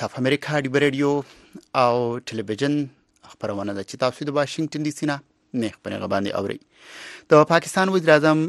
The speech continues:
عمران خان یو ځل بیا په نړۍ غږ کړی دی چې د کشمیر مسله هوارولو کې د خپل رول ولوبوي او خبرداری ورکړی دی چې د کشمیر په کشاله د دواړه ګاونډیو ملکونو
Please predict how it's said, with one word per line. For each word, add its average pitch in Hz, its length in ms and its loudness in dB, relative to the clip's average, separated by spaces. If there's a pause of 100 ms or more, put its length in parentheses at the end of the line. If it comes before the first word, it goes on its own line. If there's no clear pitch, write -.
(120)
عمران 127 280 2
خان 131 300 0
یو 117 60 0 (120)
ځل 117 240 0
بیا 123 140 6 (100)
په 113 120 -4
نړۍ 104 180 2 (100)
غږ 139 100 4 (120)
کړی 143 180 4
دی 135 100 4 (180)
چې 113 300 -4
د 107 160 -4
کشمیر 147 460 2 (240)
مسله 113 340 0 (220)
هوارولو 107 500 0
کې 165 140 -4
د 160 160 -2
خپل 151 340 4
رول 135 240 2
ولوبوي 101 540 -2
او - 20 -4 (120)
خبرداری 98 440 -4
ورکړی 135 400 -2
دی 143 80 0 (380)
چې - 60 -14 (100)
د - 100 -12
کشمیر 143 400 2 (140)
په 135 260 2
کشاله 104 460 -2
د 98 100 -6
دواړه 101 200 2 (120)
ګاونډیو 110 440 4 (640)
ملکونو 170 340 4